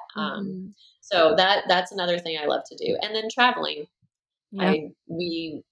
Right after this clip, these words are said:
Speaker 1: we love to travel. We love to see new places. We love to, um, get to know the culture wherever we go, um,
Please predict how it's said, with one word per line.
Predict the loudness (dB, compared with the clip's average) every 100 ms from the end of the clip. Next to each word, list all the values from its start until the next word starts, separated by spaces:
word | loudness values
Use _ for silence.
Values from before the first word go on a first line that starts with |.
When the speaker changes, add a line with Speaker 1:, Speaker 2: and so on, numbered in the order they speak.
| _ -12
Speaker 1:
we | -8 -2 2 4 6
love | 6 8 10 8 8
to | 4
travel. | 0 0 0 2 4
We | 4 2
love | 2 2 0
to | -6
see | -14 -8
new | -8
places. | -4 -2 -2 -4 -2 -2 2
We | 4 6 10
love | 10 10 6
to, | 4 4 4 -2 _ _ _ 0
um, | 0 0 0
get | -2
to | -2 2
know | 6 8
the | 6 6
culture | 4 6 8 10
wherever | 10 8 6
we | 4
go, | 6 8 8 8 8 8 6
um, | 4 0 0 -6